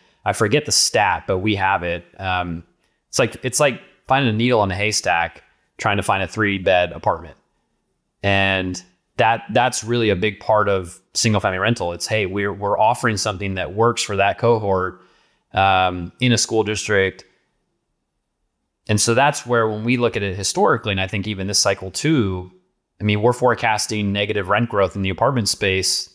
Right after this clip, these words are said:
this year, next year, and we're forecasting pretty nice rent growth in single family rental this year and next year. Um, so the, you know, the only thing that I, I can say is, 'cause we do have a single family rental index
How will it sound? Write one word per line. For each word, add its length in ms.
this 200
year, 160
next 300
year, 340
and 280
we're 120
forecasting 1000
pretty 300
nice 320
rent 200
growth 300
in 80
single 240
family 220
rental 400
this 200
year 160
and 80
next 260
year. 220
Um, 540
so 520
the, 100
you 240
know, 100
the 140
only 160
thing 160
that 120
I, 340
I 100
can 180
say 420
is, 520
'cause 140
we 120
do 760
have 560
a 140
single 260
family 160
rental 280
index 680